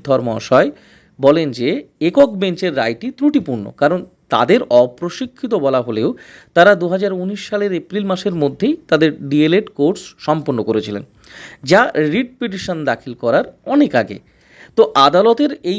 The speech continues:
আজকের যে আলোচনা, আদালতের পর্যবেক্ষণ কি এই বিষয়ে, যে সমস্ত আলোচনা উঠে এসেছে আজকের শুনানিতে,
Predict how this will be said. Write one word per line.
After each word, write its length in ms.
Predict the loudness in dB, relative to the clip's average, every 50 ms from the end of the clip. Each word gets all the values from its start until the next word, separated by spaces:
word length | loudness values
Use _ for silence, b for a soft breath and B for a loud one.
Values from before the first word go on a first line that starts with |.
| -8 -10 -14 _ _ -18
আজকের 280 | -18 -14 -12 -12 -10 -6
যে 100 | -2 -2
আলোচনা, 440 | -2 -2 -2 -4 -6 -6 -6 -6 -6 -2 -2 0
আদালতের 360 | 2 2 2 2 2 0 -2 -4 -6 _ _
পর্যবেক্ষণ 640 | 2 2 4 4 2 2 2 2 0 -2 -8 -12 -12
কি 120 | -12 -12 -12
এই 80 | -12 -12
বিষয়ে, 380 | -14 -18 -14 -10 -10 -10 -10 -12 B B B B B B B B B B _ -4
যে 140 | 0 0 2
সমস্ত 320 | 2 2 0 0 0 2 2
আলোচনা 420 | 2 4 2 -2 -4 -6 -4 -4 -6 -6 -10 _ -14
উঠে 220 | -14 -10 -6 -4 -4 -4
এসেছে 340 | -2 -2 -4 -4 -2 0 2 2
আজকের 360 | 0 0 -4 -6 -6 -6 -6
শুনানিতে, 520 | -6 -8 -10 -8 -6 -6 -6 -6 -8 -8